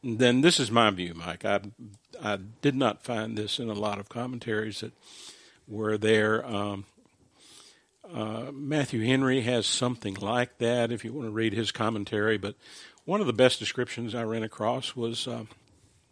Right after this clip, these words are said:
was this one. It says, "It is, it is worth it to endure the sense of sickness for the goodness of the fulfillment when it comes." And I think this is an encouragement,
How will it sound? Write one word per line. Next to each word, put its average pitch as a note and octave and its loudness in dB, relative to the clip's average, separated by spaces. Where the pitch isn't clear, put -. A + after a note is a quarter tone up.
was C#3+ 4
this F#3+ 4
one. F2+ -12
It - -20
says, B2+ 0
"It G3 6
is, C3 8
it F3 10
is B2+ 4
worth C3 2
it A#2 -4
to A#2 -2
endure B2 0
the G#2 -2
sense D#3 0
of G#2 -6
sickness - -2
for A2 -2
the G2+ 4
goodness A#2 -2
of G#2 0
the F2 -8
fulfillment D3+ -2
when A#2 -6
it A2+ -8
comes." G2 -4
And A2+ -4
I A2+ -2
think G#3 -6
this F3 -4
is C3+ -2
an C3 0
encouragement, A#2+ -4